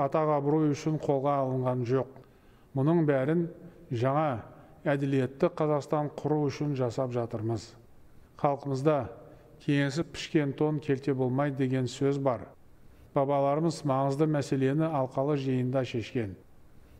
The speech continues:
Мен осы дәстүрді жаңғыртып, ұлттық құрылтай құру туралы бастама көтердім. Оған қоғамның түрлі топ өкілдері, беделді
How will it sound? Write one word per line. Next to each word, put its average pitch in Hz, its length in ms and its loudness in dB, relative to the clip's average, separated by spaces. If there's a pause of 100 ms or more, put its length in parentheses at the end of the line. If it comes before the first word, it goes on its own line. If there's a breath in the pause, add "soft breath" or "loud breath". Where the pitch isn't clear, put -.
Мен 143 200 2
осы 147 240 0
дәстүрді 135 640 0
жаңғыртып, 135 600 0 (520 loud breath)
ұлттық 151 560 -2
құрылтай 147 560 0
құру 156 320 0
туралы 147 380 0
бастама 135 640 -2
көтердім. 117 540 -2 (640 soft breath)
Оған 143 380 0 (760 soft breath)
қоғамның 143 560 2
түрлі 160 360 4
топ 151 240 0
өкілдері, 135 800 2 (600 soft breath)
беделді 143 640 2